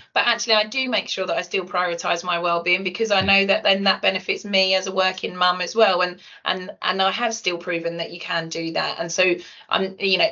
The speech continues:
Speaker 1: everyone's situation is different. And we always talk about the fact that well-being is, you know, personal,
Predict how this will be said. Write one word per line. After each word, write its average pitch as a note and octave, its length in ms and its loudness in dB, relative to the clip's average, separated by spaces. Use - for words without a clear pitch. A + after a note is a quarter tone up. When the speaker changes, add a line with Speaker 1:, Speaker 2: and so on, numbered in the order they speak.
Speaker 1:
everyone's G#3 420 4
situation F3+ 520 0
is F3 120 -8
different. G#3 420 -2
And G3 100 -6
we F#3 120 0
always F3+ 240 -2
talk E3+ 240 -4
about E3 240 2
the E3+ 80 -6
fact - 320 -2
that E3+ 280 0
well-being F3+ 540 4
is, E3+ 280 -4
you E3+ 140 -4
know, E3 120 -4
personal, F3 680 0